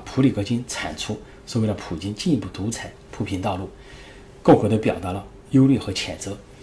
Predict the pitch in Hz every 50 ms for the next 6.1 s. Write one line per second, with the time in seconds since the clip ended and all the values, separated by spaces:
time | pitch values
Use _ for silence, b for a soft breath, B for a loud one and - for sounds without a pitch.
0 | B B B B B B B B - - - - - - - - - - 160 143
1 | 131 - 135 123 127 - - - 226 233 247 233 226 - 92 92 - 113 - -
2 | - 87 - - - - - 120 117 - - 95 - 87 - - - 110 - -
3 | 98 98 101 - - - - - 104 110 123 113 92 - - - - - 107 92
4 | 90 98 120 104 - - 117 - - - B B B B B B B B - 160
5 | 147 - 175 143 - 139 - 220 233 226 - 127 120 107 92 76 73 76 90 110
6 | 139